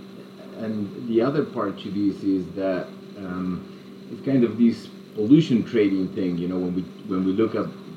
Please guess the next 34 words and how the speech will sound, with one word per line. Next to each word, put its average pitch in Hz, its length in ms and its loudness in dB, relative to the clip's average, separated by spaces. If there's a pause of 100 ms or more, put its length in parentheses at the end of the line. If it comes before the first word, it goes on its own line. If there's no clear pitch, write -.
from 95 220 -6
the 87 320 2 (160)
environmental 95 640 0
standpoint, 95 640 -8
because 95 600 -4
we 104 180 -4
are 95 60 -4
looking 131 520 0
at 101 400 -6 (500)
drain 113 280 4
and 101 120 0
undrained 104 460 2
sites, 110 560 -4
and 98 400 -6 (560)
in - 140 0
the 107 120 4
undrained 120 440 6
sites, 117 320 0
we 104 180 0
actually 104 600 -2
need 113 320 6
more 110 220 2
nitrogen 104 500 -2 (100)
to 92 220 0
get 98 220 -2
to - 80 -6
that 92 200 -4 (120)
economic 92 520 -4
optimum 117 640 2 (440)
than 98 160 0 (100)
in 95 140 0
a 87 60 0
drain 110 360 2
site. 139 420 0